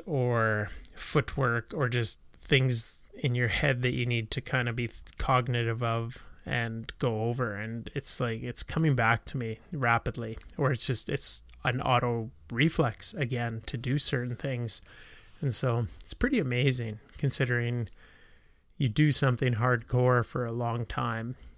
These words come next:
and then just drop it for ages. And then the brain is just like, "Nope, back on. I know what I'm doing. Like, let's go." Um, so yeah, I just gotta get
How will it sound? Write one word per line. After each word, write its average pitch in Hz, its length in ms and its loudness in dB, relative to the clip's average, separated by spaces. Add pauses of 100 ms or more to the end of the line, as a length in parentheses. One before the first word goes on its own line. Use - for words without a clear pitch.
(120)
and 127 160 2
then 117 160 -2
just 123 420 -4
drop 117 380 -2
it 113 240 -8 (380)
for 120 260 -2 (240)
ages. 123 640 0 (580)
And 120 140 0
then 113 400 -2
the 123 80 0
brain 117 460 0
is 110 240 2
just - 240 2
like, 107 260 -6 (220)
"Nope, 156 200 4 (240)
back 131 240 2
on. 123 300 0 (220)
I 127 100 0
know 120 140 0
what 117 120 0
I'm 120 140 -2
doing. 113 380 -2 (100)
Like, - 160 -10 (220)
let's 127 160 0
go." 120 240 -4 (720)
Um, 117 440 -4
so - 140 -2
yeah, 175 200 0 (580)
I 147 100 0
just 127 180 0
gotta 123 200 -2
get 123 300 0